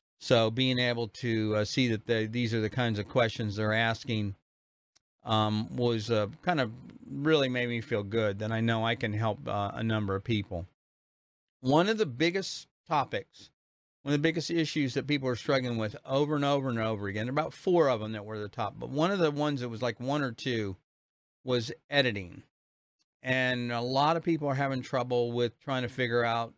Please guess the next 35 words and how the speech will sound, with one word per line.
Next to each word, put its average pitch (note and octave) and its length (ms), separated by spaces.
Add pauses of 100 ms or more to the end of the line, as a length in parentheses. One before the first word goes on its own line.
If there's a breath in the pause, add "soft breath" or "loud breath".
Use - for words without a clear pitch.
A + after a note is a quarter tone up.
(200)
editing B2+ 600
and A2 140
how B2 180
to A#2 120
edit B2 360
their A#2 200
images A2+ 720
and A2 160
that A2+ 140
type G#2 200
of G2+ 100
thing. G#2 260 (580)
Um, C3 380
a C3+ 80
lot C#3 160
of C3 60
people C3 220
are C3 40
asking C3 260
about A#2 140
software A#2 460
and A2 100
stuff G#2+ 140
like G#2+ 140
that. A2 180
But A#2 60
I'll, C3 200
I'd D#3+ 180
say F#3+ 160
the E3 80
majority D#3 440
of - 40
people C#3+ 220
are C3+ 80
using A#2+ 580